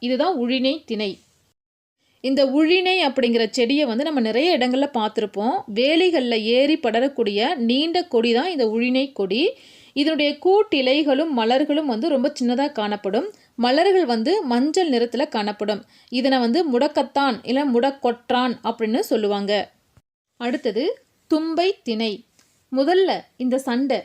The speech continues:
எங்கு ஆரம்பமானது? ஆ நிறைகளை கவர்வதில் ஆரம்பமானது. அப்புறம் அந்த சண்டை பெருசா அப்படியே கொஞ்சம் கொஞ்சமா வளர்ந்து வந்து இப்போ மாற்று அரசனினுடைய கோட்டையை முற்றுகையிட்டு நிக்கிறாங்க. இப்போ இந்த இரு பகைவேந்தர்களும் யார்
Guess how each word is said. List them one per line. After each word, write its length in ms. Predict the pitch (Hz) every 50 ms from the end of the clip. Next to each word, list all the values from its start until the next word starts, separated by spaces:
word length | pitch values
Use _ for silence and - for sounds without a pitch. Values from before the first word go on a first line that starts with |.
| - _ -
எங்கு 340 | 247 262 277 330 339 349 302
ஆரம்பமானது? 1040 | 247 233 240 247 262 262 254 262 233 226 220 220 214 196 214 220 226 226 240 247 - _ _ _ _ -
ஆ 340 | 226 233 247 269 285 320 320
நிறைகளை 460 | 269 247 233 226 233 233 233 285 294
கவர்வதில் 600 | - 226 208 202 226 233 233 233 220 240 240 -
ஆரம்பமானது. 920 | - 214 202 214 220 220 220 214 208 202 202 196 190 220 220 196 - - _ _ _ _ -
அப்புறம் 300 | 214 220 - 269 262 262
அந்த 120 | 254 247
சண்டை 320 | 254 - 240 233 240 269 277
பெருசா 360 | - 262 240 254 262 - 285
அப்படியே 220 | 277 269 277 269
கொஞ்சம் 240 | 269 254 240 233 240
கொஞ்சமா 340 | 247 233 233 233 247 269 269
வளர்ந்து 380 | 247 220 226 233 240 254 247
வந்து 460 | 233 226 220 220 214 277 349 453 539 523 - _ _ -
இப்போ 280 | 240 247 240 - 233
மாற்று 480 | 226 220 226 247 269 339 359 - - 285
அரசனினுடைய 680 | 247 240 247 247 262 240 240 233 226 208 214 208 -
கோட்டையை 560 | - 254 247 262 302 285 - 269 240 277 403 539 - _ - 226
முற்றுகையிட்டு 600 | 226 262 254 - 330 359 330 320 262 220 220 - 302
நிக்கிறாங்க. 720 | 277 226 208 - 220 208 202 202 196 214 214 202 185 - _ - - _ _ -
இப்போ 640 | 226 240 240 247 - 262 214 202 220 285 381 415 - _ _ _ -
இந்த 260 | 254 269 269 247 262
இரு 380 | 240 226 247 302 330 403 440 - -
பகைவேந்தர்களும் 960 | 220 240 247 262 285 294 247 240 226 226 226 214 214 226 233 240 226 202 - _ _ _ _ -
யார் 640 | 220 214 247 254 269 294 320 370 403 - - -